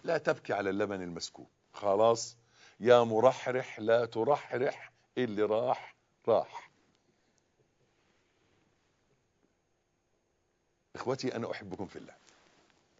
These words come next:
عايزين نتعلم ونستفيد ان الصبر على الطاعة يأتي من مجاهدة الاحباط. ما تقولش ما فيش فايدة.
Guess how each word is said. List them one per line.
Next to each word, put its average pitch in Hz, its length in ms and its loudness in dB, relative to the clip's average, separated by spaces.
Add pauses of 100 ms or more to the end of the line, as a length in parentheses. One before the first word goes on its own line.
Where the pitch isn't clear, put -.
(140)
عايزين 120 360 -4
نتعلم 147 680 -4 (120)
ونستفيد 107 840 -6 (1700)
ان 113 120 -2
الصبر 135 400 -2
على 127 180 0
الطاعة 139 420 -2
يأتي 196 760 0
من 156 260 2
مجاهدة 147 640 4
الاحباط. 101 640 -4 (1400)
ما 131 200 2
تقولش 202 520 8
ما 175 160 4
فيش - 260 -2
فايدة. 151 400 6